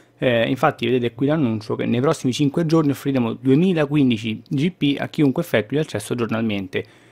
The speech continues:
È, eh, una, un bonus che è valido fino al cinque gennaio, quindi dal primo al cinque gennaio, ogni volta che si effettua l'acce-, il primo accesso giornaliero a My Club si ottengono duemilaquindici G P, chiaramente duemilaquindici proprio per,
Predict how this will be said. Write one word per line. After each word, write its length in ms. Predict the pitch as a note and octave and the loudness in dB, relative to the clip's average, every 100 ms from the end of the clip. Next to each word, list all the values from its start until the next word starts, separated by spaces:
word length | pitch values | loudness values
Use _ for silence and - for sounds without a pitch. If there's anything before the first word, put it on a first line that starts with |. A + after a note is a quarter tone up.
| _ _ _ | _ _ _
È, 300 | - D#3+ D#3 - | 0 2 2 0
eh, 420 | C3 A#2 A2 - | -4 -2 -2 -4
una, 420 | C3 B2 A2 G#2+ | -4 -4 -2 -2
un 540 | A2+ A#2 G#2 G#2+ C3+ B2+ | -2 -4 -8 -4 0 4
bonus 480 | E3+ D3+ A#2 G#2+ - | 6 6 2 -4 0
che 320 | C#3 C#3+ - | 2 2 -2
è 160 | - A#2+ | -10 0
valido 320 | C3 B2+ A2 | 2 2 -2
fino 280 | - G#3 D#3 | 0 2 2
al 100 | B2 | 0
cinque 260 | F3 - | -2 0
gennaio, 380 | B2 C3 C#3+ A2+ | 2 2 2 2
quindi 180 | C3+ A#2+ | 2 2
dal 140 | A2 | -2
primo 240 | C3 E3+ C3+ | -2 0 0
al 80 | |
cinque 260 | - D3+ C3 | 0 -2 -2
gennaio, 540 | D3 D#3 C3+ C3 D3 - - - | -2 -2 0 2 0 -2 -20 -2
ogni 220 | D#3 D3+ | 2 4
volta 240 | E3 E3 C#3 | 4 0 0
che 80 | |
si 140 | B2+ C3+ | 0 -4
effettua 340 | - D#3 C3 | -2 0 4
l'acce-, 260 | A#2+ - E3 | 2 2 0
il 160 | C#3 | 0
primo 300 | - E3+ F3 | 2 4 6
accesso 360 | B2+ - D3+ C3+ | 4 2 0 0
giornaliero 600 | B2+ B2+ C3 D3+ B2 A2 | 0 0 2 2 0 0
a 100 | C#3 | 0
My 180 | C#3 G3 | 0 0
Club 400 | C3+ G#2 G#2 A#2 - - _ | 0 0 -2 -6 -8 -20 _
si 180 | - G3+ | 2 4
ottengono 640 | G#3+ A#2 G#2+ A2 A#2 A#2 - _ | 4 2 2 0 0 -2 -6 _
duemilaquindici 1040 | C#3+ D3+ F#3+ C#3+ A#2+ A#2+ E3 C#3 C3+ A#2 | 0 4 6 6 4 2 4 4 4 0
G 160 | A#2+ A2+ | -4 -4
P, 240 | - G#2+ | -2 -4
chiaramente 340 | G#2 A2+ A#2+ A2 | -2 0 0 0
duemilaquindici 720 | A2+ B2+ B2 A#2+ A#2+ G#2 G#2 | 2 4 4 2 0 0 -2
proprio 240 | A2+ G#2+ | 0 0
per, 320 | G2+ A2 G#2+ | -2 -6 -8